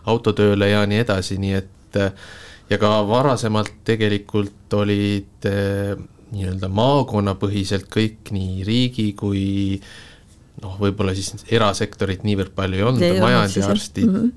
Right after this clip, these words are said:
Speaker 1: äh, väga tihedalt, äh, läbi käidi, kas just iga kuu koos, aga, aga see ühisliikumine tegelikult oli olemas,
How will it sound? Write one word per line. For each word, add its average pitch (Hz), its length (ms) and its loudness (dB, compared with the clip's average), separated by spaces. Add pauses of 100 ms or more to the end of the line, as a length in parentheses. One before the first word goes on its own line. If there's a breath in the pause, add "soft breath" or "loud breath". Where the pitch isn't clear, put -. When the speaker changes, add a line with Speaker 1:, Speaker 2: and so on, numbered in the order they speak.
(120)
Speaker 1:
äh, 98 380 -2
väga 101 460 0 (220)
tihedalt, 104 840 -2
äh, 101 180 0
läbi 117 440 0
käidi, 101 440 0 (220)
kas 113 160 -2
just - 180 -10
iga 107 300 0
kuu 104 460 0 (420 loud breath)
koos, 104 440 2
aga, 98 640 -2
aga 98 140 -4
see 98 140 -4
ühisliikumine 107 840 -2
tegelikult 104 680 -2
oli 95 160 0
olemas, 104 640 0